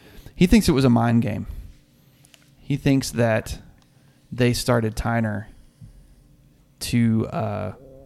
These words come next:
just to get in Duffy's head, just to, just to make Duffy, uh, be a little bit more responsive to it, be a b-,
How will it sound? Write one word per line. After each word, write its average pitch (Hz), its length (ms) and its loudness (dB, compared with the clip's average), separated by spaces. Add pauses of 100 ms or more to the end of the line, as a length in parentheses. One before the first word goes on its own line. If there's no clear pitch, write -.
(1040)
just - 160 -2
to - 60 0
get 123 140 6
in 110 80 2
Duffy's 110 320 0
head, 107 300 0 (540)
just - 200 -4
to, 117 120 4
just 117 240 -4
to 123 60 2
make 113 240 0 (1120)
Duffy, 110 460 -4
uh, 98 240 -8 (880)
be 131 100 4
a 123 40 4
little 113 140 0
bit 104 140 0
more 107 160 0
responsive 104 560 -4
to 98 140 -4
it, - 120 -8 (420)
be 123 100 -2
a 104 60 0
b-, - 100 -4